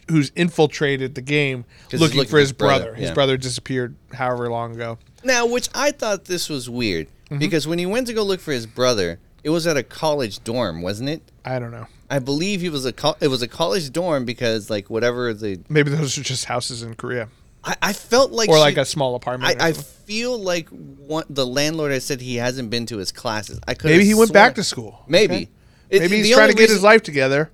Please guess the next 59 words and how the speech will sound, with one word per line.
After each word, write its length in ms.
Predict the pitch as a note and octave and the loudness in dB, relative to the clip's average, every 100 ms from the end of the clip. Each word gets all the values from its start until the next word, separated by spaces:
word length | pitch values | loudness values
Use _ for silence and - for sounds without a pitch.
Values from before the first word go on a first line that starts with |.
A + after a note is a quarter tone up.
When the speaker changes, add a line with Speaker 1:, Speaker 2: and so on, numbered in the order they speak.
| - | -4
Speaker 2:
the 100 | C#3+ | 2
only 140 | G3 A#3+ | 4 6
reason 160 | D#3+ | 6
Speaker 1:
That, 60 | G3 | 6
Speaker 2:
I'm 40 | E3+ | 6
Speaker 1:
that's 120 | E3+ | 6
Speaker 2:
bringing 140 | F3+ | 8
Speaker 1:
why 60 | F3+ | 8
Speaker 2:
that 40 | F3+ | 10
Speaker 1:
he's 80 | D3 | 8
Speaker 2:
up 20 | |
Speaker 1:
so 100 | F#3 | 6
broke. 360 | F3 G#3+ - - - - - - - | 6 4 2 -8 -20 -20 -20 -18 0
Crippling 340 | D#3+ F3 F#3+ | 2 2 0
student 360 | - D3 D3 C3+ | 0 -2 -2 -4
debt. 220 | C3 A#2 - - | -6 -8 -18 -14
Speaker 2:
The 80 | - - - _ _ - - - - | -14 -14 -20 _ _ -20 -20 -10 4
Speaker 1:
There's 140 | E3+ | 6
Speaker 2:
only 120 | G3+ - | 8 6
Speaker 1:
a 20 | |
Speaker 2:
reason 0 | |
Speaker 1:
message 360 | F3 - C#3 | 6 4 -2
there. 280 | C3 A#2+ C#3 - _ - | -2 -4 -6 -8 _ -2
Speaker 2:
The 140 | E3 | 0
only 120 | G#3 | 2
reason 160 | F#3+ F#3 | 2 2
I'm 80 | D3+ | 2
bringing 200 | D#3 D3 | 2 4
it 80 | C#3 | 4
up 140 | C3 | 2
is 100 | A#2+ | -2
because 360 | A#2+ B2+ A#2+ A2+ | -4 0 0 -2
his 120 | A#2 | -6
brother 320 | G#2+ C3 C#3+ | 0 0 0
was 160 | C3+ A2+ | -2 -4
looking 220 | A#2+ B2 | -8 -8
for 320 | G#2+ A2 G#2+ | -6 -2 -2
him, 120 | G#2+ G#2+ | -4 -6
and 360 | B2+ A2+ A2+ G#2+ | -4 -2 -2 -6
when 180 | C3+ B2+ | -8 -6
he 80 | A#2 | -6
finds 340 | - C#3+ C#3+ | -4 -2 -2
him, 80 | A#2+ | -4
he 160 | A#2 G#2+ | -6 -6
ends 180 | A#2+ A#2+ | -4 -4
up 120 | F#2+ | -6
being 240 | A#2 A#2 - | -6 -8 -4
older. 380 | A#2 A#2 G#2 E2 - | -2 -2 -2 -4 -4
<laughs> 60 | |
Like, 160 | F#3+ - | -4 -2
he's 180 | D#3+ D3+ | -4 2
Speaker 1:
Right. 140 | D#3 | 4
Speaker 2:
older 140 | C#3 D3 | 4 2
than 120 | C3+ | -2
the 80 | A#2+ | -4
fucking 300 | C3 B2+ A#2 | -4 -4 -6
detective. 600 | F#2 A#2+ - F2 D#2+ D3 | -2 -2 -2 -6 -4 -2
Speaker 1:
<laughs> 0 | |
Yeah. 220 | C3+ | -2